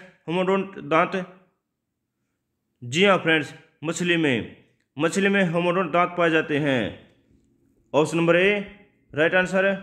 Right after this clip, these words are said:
निम्न में से कौन मछली नहीं है? कौन मछली नहीं फ्रेंड्स? जी हाँ फ्रेंड्स, स्टारफिश। स्टारफिश मछली नहीं है।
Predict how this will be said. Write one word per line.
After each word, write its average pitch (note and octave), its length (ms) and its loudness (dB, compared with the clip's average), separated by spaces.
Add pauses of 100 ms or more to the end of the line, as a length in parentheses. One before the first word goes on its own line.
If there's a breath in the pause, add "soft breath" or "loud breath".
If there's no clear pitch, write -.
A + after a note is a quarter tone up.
(4000)
निम्न F#3 400 2
में G3+ 100 2
से F#3+ 160 0
कौन G3 280 0
मछली F#3+ 280 -2
नहीं D3+ 240 0
है? C3+ 200 0 (1120)
कौन F#3+ 180 0
मछली G3 260 0
नहीं F3+ 220 0
फ्रेंड्स? F3+ 400 -2 (1400)
जी C3 220 2
हाँ F#3 120 4
फ्रेंड्स, E3 420 -2 (200)
स्टारफिश। F3 600 -2 (580)
स्टारफिश F#3 680 0
मछली E3+ 300 -4
नहीं D#3 260 0
है। C3+ 200 0